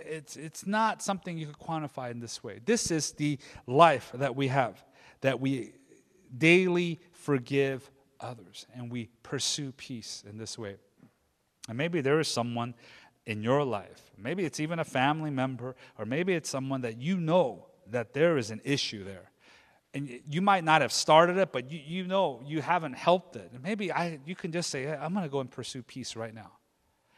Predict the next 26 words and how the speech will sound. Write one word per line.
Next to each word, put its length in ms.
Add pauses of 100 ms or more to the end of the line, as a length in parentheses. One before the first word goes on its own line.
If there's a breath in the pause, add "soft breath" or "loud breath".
And 100
by 120
tomorrow, 600 (260 loud breath)
it's 240
gonna 180
be 140
good." 320 (1400)
There'll 120
be 100
peace. 520 (960)
Pursue 360
the 100
peace 280
of 100
God. 280 (680 loud breath)
Ultimately, 600 (140)
and 160
I 60
close 260
with 120
this 160
verse 340
in 80
Ephesians 540
two 160
fourteen. 480